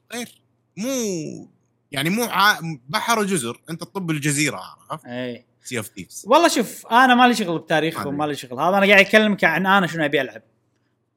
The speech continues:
Speaker 1: أمنياتك.
Speaker 2: إي، فأنا إذا هذه ع-، عالم مفتوح راح أستانس فيها أكثر. إذا مو عالم مفتوح أحسها راح تصير نفس كنا، أبي شيء غير عن كنا. أه، وما
Speaker 1: ما
Speaker 2: أد-
Speaker 1: ركزوا على شخصية واحدة، هل تتوقع راح ننقي واحدة من الشخصيات ونكمل فيها؟
Speaker 2: يمكن تصمم شخصية أتوقع.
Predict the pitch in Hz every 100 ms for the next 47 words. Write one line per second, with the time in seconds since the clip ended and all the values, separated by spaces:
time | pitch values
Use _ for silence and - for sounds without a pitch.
0 | _ _ _ 151 156 156 117 - - _
1 | 170 123 - 165 208 226 220 226 233 214
2 | 165 214 214 202 226 214 269 214 185 180
3 | 208 180 - 151 139 - 127 - _ _
4 | _ _ _ _ _ _ - 202 262 302
5 | 294 277 240 294 220 233 233 226 202 233
6 | 220 220 - 190 151 135 147 170 185 185
7 | 160 147 139 117 107 _ _ _ _ _
8 | _ _ _ - 135 139 135 135 131 -
9 | 160 233 294 339 285 240 214 208 180 175
10 | 196 180 165 175 147 131 185 190 180 180
11 | 139 127 113 123 127 123 113 107 127 127
12 | 117 127 - 127 127 123 120 120 - 120
13 | 135 _ 214 175 214 196 226 165 127 123
14 | - 113 104 113